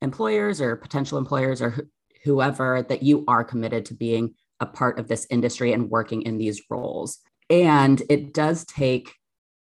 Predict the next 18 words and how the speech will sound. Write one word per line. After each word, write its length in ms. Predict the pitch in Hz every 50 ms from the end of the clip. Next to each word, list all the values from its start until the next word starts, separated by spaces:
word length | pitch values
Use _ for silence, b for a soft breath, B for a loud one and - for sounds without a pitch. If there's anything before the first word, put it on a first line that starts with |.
| _
and 100 | 135 135
this 100 | 135 139
I 120 | 156 139 127
think 260 | - 139 127 123 123
is 140 | 120 110 120
a 40 | 113
con, 600 | - - - 127 117 110 107 107 104 107 110 120
because 240 | - 127 151 127
these 180 | 113 143 135 143
courses 380 | - - - 139 131 147 147 170
are 80 | 165
not 320 | 139 120 117 107 104 - 117
inexpensive. 880 | 113 113 - - - 113 104 101 98 - 110 110 117 117 131 135 - _ _ _ _ _ _
And 140 | 127 123 117
again, 320 | 110 - 123 113 113 110 -
it 160 | 113 - _
takes 320 | - - 123 123 120 - -
time 560 | - - 120 113 113 113 120 123 127 -